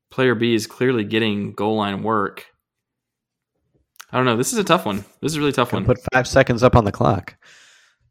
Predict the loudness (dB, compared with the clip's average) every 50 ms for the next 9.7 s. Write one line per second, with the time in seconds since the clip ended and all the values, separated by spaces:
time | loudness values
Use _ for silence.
0 | _ _ _ _ _ _ _ _ _ _ -8 -2 2 4 4 4 4 2 0 0
1 | 0 0 0 2 2 2 2 2 4 2 4 4 4 2 0 -2 -4 -6 -10 _
2 | _ _ _ _ _ _ _ _ _ _ _ _ _ _ _ _ _ _ _ _
3 | _ -20 _ _ _ _ _ _ -10 -6 -6 -6 -6 -6 -6 -8 -10 -10 _ _
4 | _ _ _ _ _ _ _ -20 -20 _ _ _ _ _ _ _ _ _ _ _
5 | _ _ _ _ _ _ _ _ _ _ 0 0 0 2 0 -2 -2 -2 -8 _
6 | _ 0 0 0 2 2 0 0 2 2 4 6 6 6 6 6 6 6 6 6
7 | 4 2 -2 -2 0 0 0 0 0 -2 -6 -8 -8 -8 -8 -8 -4 -2 0 -2
8 | 0 -2 -4 -4 -4 -2 -4 -4 -4 -4 -4 -6 -6 -6 -8 _ -8 -6 -6 -6
9 | -6 -6 -4 -4 -4 -4 -4 -2 0 0 2 2 0